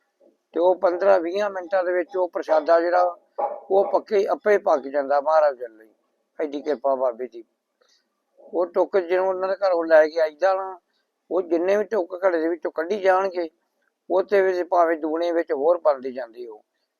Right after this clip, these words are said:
ਉਹ ਟੁੱਕ ਮੁੱਕਦੇ ਨਹੀਂ, ਭਾਵੇਂ ਦੋ ਹਜ਼ਾਰ ਬੰਦਾ ਛੱਡ ਕੇ, ਭਾਵੇਂ ਚਾਰ ਹਜ਼ਾਰ ਬੰਦਾ ਵੀ ਇੱਕ ਦਿਨ ਦੇ ਵਿੱਚ ਆ ਜੇ, ਉਹ ਟੁ-, ਅੱਧਾ ਕਿਲੋ ਆਟਾ ਹੀ ਨਹੀਂ ਮੁੱਕਦਾ ਸਾਰੀ ਦਿਹਾੜੀ। ਇਹ ਵਾਰਿਆ ਬਾਬੇ ਦਾ।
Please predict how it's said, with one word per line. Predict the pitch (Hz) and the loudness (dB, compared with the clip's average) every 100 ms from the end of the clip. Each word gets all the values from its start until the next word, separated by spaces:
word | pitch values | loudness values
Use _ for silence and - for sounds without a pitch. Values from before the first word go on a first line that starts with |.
| _ - | _ -2
ਉਹ | 180 196 | 2 2
ਟੁੱਕ | 202 170 - | 0 -2 -2
ਮੁੱਕਦੇ | 175 147 156 190 | -2 -2 0 0
ਨਹੀਂ, | 190 185 | 0 -2
ਭਾਵੇਂ | 185 160 175 | -2 -2 -4
ਦੋ | 165 165 185 | -2 -2 2
ਹਜ਼ਾਰ | 196 180 | 4 2
ਬੰਦਾ | 151 151 165 170 | -2 -2 -2 0
ਛੱਡ | 165 160 | -2 -4
ਕੇ, | 147 170 160 _ _ _ _ - | -4 -6 -6 _ _ _ _ 0
ਭਾਵੇਂ | 175 165 185 | 4 4 0
ਚਾਰ | 170 170 175 | 2 4 4
ਹਜ਼ਾਰ | 175 196 185 | 4 2 2
ਬੰਦਾ | 160 151 175 | -2 0 0
ਵੀ | 185 175 | 0 -2
ਇੱਕ | 160 165 | -4 -4
ਦਿਨ | 151 175 | -4 -4
ਦੇ | 170 | -4
ਵਿੱਚ | 165 143 | -4 -2
ਆ | 143 | -2
ਜੇ, | 131 143 135 _ _ _ _ _ - | 0 -4 -8 _ _ _ _ _ -4
ਉਹ | 185 | -4
ਟੁ-, | 185 | -2
ਅੱਧਾ | 175 175 190 | -2 2 0
ਕਿਲੋ | 180 180 180 | 2 2 2
ਆਟਾ | 156 180 | 2 2
ਹੀ | 185 | 0
ਨਹੀਂ | 180 | -2
ਮੁੱਕਦਾ | 156 - 120 120 | -8 -8 -8 -8
ਸਾਰੀ | 131 127 120 | -6 -8 -8
ਦਿਹਾੜੀ। | 120 104 _ _ _ - _ _ | -12 -14 _ _ _ -20 _ _
ਇਹ | 170 | 0
ਵਾਰਿਆ | 156 147 160 147 | 4 4 4 2
ਬਾਬੇ | 127 110 113 | -2 -6 -10
ਦਾ। | 107 | -10